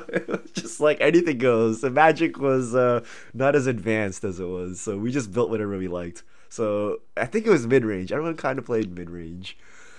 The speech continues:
Uh, Atomic Sorcery. What cards from post-reserve list, Arcadia Masks,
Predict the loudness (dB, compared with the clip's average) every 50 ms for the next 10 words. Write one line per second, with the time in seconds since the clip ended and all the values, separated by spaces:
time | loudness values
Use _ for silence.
0 | -20 -20 -20 -20 -20 -20 -20 -10 -4 -2 0 2 2 2 2 0 -2 -4 -4 -4
1 | -2 0 0 0 0 -2 -2 -2 -2 -2 -2 -2 -4 -4 -4 -2 -2 0 -2 -2
2 | -4 -8 -14 -20 -20 -20 -20 -20 -20 -20 -20 -10 2 4 4 4 4 4 4 6
3 | 6 6 4 0 -2 -4 -4 -4 -4 0 2 2 2 2 2 0 0 2 2 0
4 | 0 0 0 -2 -4 -4 -6 -8 -12 -14 -16 -20 -20 -20 -20 -18 -14 -8 -8 -6
5 | -4 -2 -2 0 0 -2 -4 -4 -6 -6 -6 -8 -10 -12 -16 -16